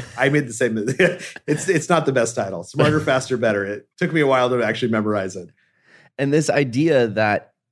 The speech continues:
Speaker 1: if you're unhappy, there are some things in your control, and we should start there instead of playing the victim and feeling like all is lost.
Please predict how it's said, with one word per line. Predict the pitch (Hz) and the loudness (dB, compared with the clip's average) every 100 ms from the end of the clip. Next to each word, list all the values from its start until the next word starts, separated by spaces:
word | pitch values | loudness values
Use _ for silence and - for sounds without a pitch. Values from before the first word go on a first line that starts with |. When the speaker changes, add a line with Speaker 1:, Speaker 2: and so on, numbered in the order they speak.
| _ _ _ _ _ - | _ _ _ _ _ -2
Speaker 1:
if | 151 147 | 0 0
you're | 147 143 | 0 2
unhappy, | 104 117 104 98 92 - 76 82 - _ _ _ _ | 2 2 2 0 0 0 -2 -2 -8 _ _ _ _
there | - 110 - | -2 0 2
are | 123 127 | 2 2
some | 123 110 | 0 -2
things | 120 107 104 - | 2 2 2 0
in | 113 120 | 0 2
your | 110 92 | 2 0
control, | 101 87 98 87 85 | -2 0 2 2 2
and | 87 | 2
we | 90 | 0
should | - 82 | -2 -6
start | - 95 - | 0 2 2
there | 80 87 78 71 - | 0 2 2 -2 -6
instead | 87 85 - 87 | -4 -2 0 2
of | 87 78 - _ _ | 2 0 -10 _ _
playing | 95 90 87 | -2 0 0
the | 82 | 2
victim | 107 120 104 78 78 - _ _ - | 2 2 0 0 0 -4 _ _ -8
and | 90 82 | -4 -2
feeling | - 92 87 85 | 2 2 4 2
like | 82 85 | -2 0
all | 80 80 | 0 2
is | 71 | 0
lost. | 71 - 127 - | -2 -4 -6 -12